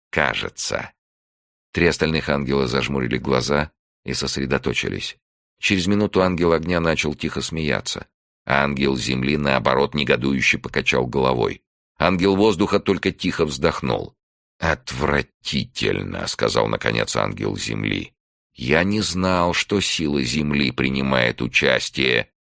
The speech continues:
в услаждении чужой похоти". "Стихия земли занимается этим при любых обстоятельствах", — ответил ангел воды. "Некоторые даже видят в этом ее главное предназначение.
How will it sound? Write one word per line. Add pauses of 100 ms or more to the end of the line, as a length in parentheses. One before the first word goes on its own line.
(160)
в
услаждении
чужой
похоти". (640)
"Стихия
земли (220)
занимается
этим
при
любых
обстоятельствах", —
ответил
ангел
воды. (400)
"Некоторые
даже
видят
в
этом
ее
главное
предназначение.